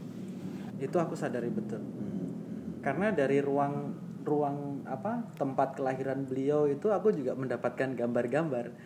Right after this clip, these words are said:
Speaker 1: Ya,
Speaker 2: Oh.
Speaker 1: maksudnya karena kita,
Speaker 2: Oke.
Speaker 1: karena kita orang kesenian gitu, eh, imajinasi kan jalan ya.
Speaker 2: Hmm.
Speaker 1: Ter-, terlepas dari apa yang mendorong di bawah sadar kita,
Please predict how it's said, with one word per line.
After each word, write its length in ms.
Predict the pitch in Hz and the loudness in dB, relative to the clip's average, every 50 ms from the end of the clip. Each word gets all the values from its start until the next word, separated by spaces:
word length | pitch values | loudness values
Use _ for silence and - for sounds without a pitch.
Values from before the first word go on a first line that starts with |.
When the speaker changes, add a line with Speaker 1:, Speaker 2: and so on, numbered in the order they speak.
| - - - | -14 -6 -2
Speaker 1:
Ya, 80 | 135 | 0
Speaker 2:
Oh. 20 | 139 | 0
Speaker 1:
maksudnya 380 | 147 - 175 160 170 196 220 208 | 2 0 0 0 2 2 0 2
karena 300 | - 180 175 175 170 165 | 2 2 2 2 2 2
kita, 400 | 175 165 - 180 185 185 175 180 | 0 0 2 2 2 2 0 -2
Speaker 2:
Oke. 180 | - - - 165 - - - - - - - - - - | -6 -10 -12 -14 -14 -16 -16 -18 -18 -18 -18 -18 -10 0
Speaker 1:
karena 180 | - 147 151 165 | 2 4 4 6
kita 220 | 156 170 170 - | 4 4 6 6
orang 240 | 175 175 175 175 175 | 6 6 6 6 4
kesenian 480 | 170 175 180 180 175 170 170 175 185 185 | 2 2 2 4 4 4 4 4 4 4
gitu, 320 | 175 165 165 208 233 233 233 - - - - - - - - - - - | 4 6 8 8 6 6 4 -2 -10 -16 -16 -16 -16 -16 -16 -16 -14 -6
eh, 520 | - 156 151 151 151 147 151 151 147 143 143 - | 0 2 4 4 4 4 4 4 4 2 4 4
imajinasi 500 | 170 165 170 160 143 156 156 160 170 233 | 6 6 6 8 6 6 6 6 4 4
kan 160 | 233 285 285 | 4 4 6
jalan 460 | 226 151 123 113 131 180 180 131 113 | 8 8 8 10 8 8 6 4 0
ya. 100 | 110 113 | -4 -6
Speaker 2:
Hmm. 480 | - - - - - - - - - 92 - - - - - - - - - - - | -8 -12 -14 -16 -18 -18 -16 -12 -12 -12 -12 -14 -16 -18 -18 -18 -18 -18 -18 -18 -2
Speaker 1:
Ter-, 260 | - 147 143 143 139 - | -2 0 0 0 -2 2
terlepas 500 | - 165 143 160 165 156 - 170 165 - | 4 6 8 8 8 8 6 2 0 0
dari 600 | - 151 139 139 143 139 139 139 139 139 139 139 135 | 4 6 6 8 8 8 8 8 8 8 8 6 4
apa 380 | - 135 139 - - 143 139 | 2 0 -2 0 2 2 4
yang 180 | 139 139 139 139 | 4 4 2 2
mendorong 560 | 143 143 139 135 135 135 147 156 156 147 139 | 2 6 8 8 10 10 10 8 6 6 4
di 80 | 127 127 | 2 4
bawah 300 | 127 127 123 123 135 139 | 6 6 4 4 2 0
sadar 360 | 139 - 135 131 127 123 123 | -2 -2 2 4 4 2 2
kita, 580 | 117 - 135 131 - - 131 131 131 135 139 | 2 0 -2 0 0 0 0 0 -2 -4 -8